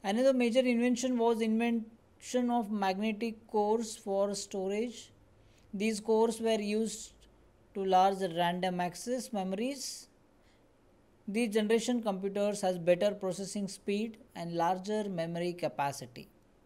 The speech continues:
and the smaller size as compared to previous generation computer.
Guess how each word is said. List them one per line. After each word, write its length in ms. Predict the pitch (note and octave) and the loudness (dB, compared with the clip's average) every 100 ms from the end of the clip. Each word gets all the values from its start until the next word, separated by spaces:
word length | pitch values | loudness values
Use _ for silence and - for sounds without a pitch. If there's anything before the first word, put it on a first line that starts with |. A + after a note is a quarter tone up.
| _ _ _ _ _ _ _ | _ _ _ _ _ _ _
and 220 | F3 F3 F3+ | -6 -2 2
the 160 | F3+ | 2
smaller 480 | F3+ G3 F3+ F#3+ G#3 | 2 0 0 0 -2
size 320 | F#3+ F#3+ G3+ | 0 0 2
as 220 | F#3+ F#3 F3+ | 4 2 2
compared 400 | F3 E3+ E3+ E3+ | -4 0 -2 -4
to 100 | C4 | -10
previous 540 | - E3 D#3+ E3 D3 | -6 -4 -2 -4 -4
generation 500 | C#3 C#3 D3 G#3+ A#3 | -10 -10 -10 -8 -8
computer. 460 | - B2+ A#2+ A2+ | -8 -10 -12 -18